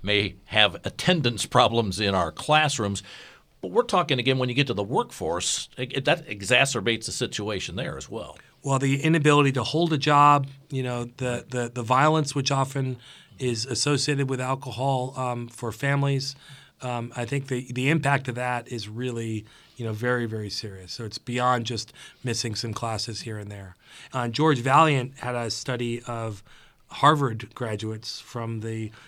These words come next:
Speaker 2: you know, early twentieth century followed up into late adulthood. And it was a fascinating glimpse. You could see the issues that these men, at that point it was only men being studied, um, had when they were seventy and eighty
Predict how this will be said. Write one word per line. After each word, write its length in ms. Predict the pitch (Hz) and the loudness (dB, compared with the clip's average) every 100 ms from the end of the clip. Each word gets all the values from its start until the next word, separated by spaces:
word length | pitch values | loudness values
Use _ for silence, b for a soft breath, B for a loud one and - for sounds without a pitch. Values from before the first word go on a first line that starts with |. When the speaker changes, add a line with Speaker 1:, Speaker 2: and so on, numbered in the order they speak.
| B | B
Speaker 2:
you 80 | 131 | -6
know, 180 | 117 117 | -4 -2
early 300 | 139 147 143 | 0 2 0
twentieth 400 | 131 139 135 120 | -2 -2 -2 -2
century 460 | - 135 127 - 113 | -4 -6 -6 -6 -8
followed 400 | - 131 127 123 | -6 -6 -4 -4
up 220 | 131 135 | -4 -4
into 500 | 113 110 117 113 110 110 B B B | -8 -8 -8 -8 -10 -12 B B B
late 180 | 123 117 | -2 -2
adulthood. 560 | 107 120 143 117 101 | -2 -2 -2 -4 -8
And 140 | 98 120 | -8 -8
it 60 | |
was 120 | 131 131 | -6 -4
a 80 | |
fascinating 640 | 120 - 139 143 160 147 131 | -4 0 0 0 0 -2 -2
glimpse. 400 | 131 156 113 135 | 0 0 0 -4
You 80 | |
could 200 | 139 120 | -4 -4
see 520 | - - 156 143 117 110 B B B | -6 -2 0 0 -2 -6 B B B
the 220 | 117 - | -8 -2
issues 400 | 143 - 151 135 | 0 0 -2 -2
that 180 | 131 - | -6 -6
these 380 | 127 123 113 - B B - | -6 -6 -6 -10 B B -6
men, 520 | 120 143 120 98 120 - _ _ _ _ | 2 4 2 0 -6 -10 _ _ _ _
at 180 | 113 110 | -12 -10
that 160 | 110 110 | -8 -6
point 220 | 113 117 | -4 -4
it 60 | |
was 140 | 110 107 | -4 -6
only 200 | 117 113 | -4 -4
men 240 | 117 113 | -2 -4
being 220 | 107 107 | -4 -6
studied, 480 | 101 - 131 104 101 - B B B | -6 -6 -4 -6 -10 -16 B B B
um, 200 | 117 110 | -8 -6
had 480 | 107 143 147 131 123 | -4 2 6 4 2
when 140 | 123 120 | -4 -4
they 120 | 120 | -4
were 120 | 117 | -4
seventy 420 | - 139 123 117 | -4 -4 -4 -4
and 100 | 110 | -2
eighty 380 | 139 147 107 101 | 0 0 -2 -6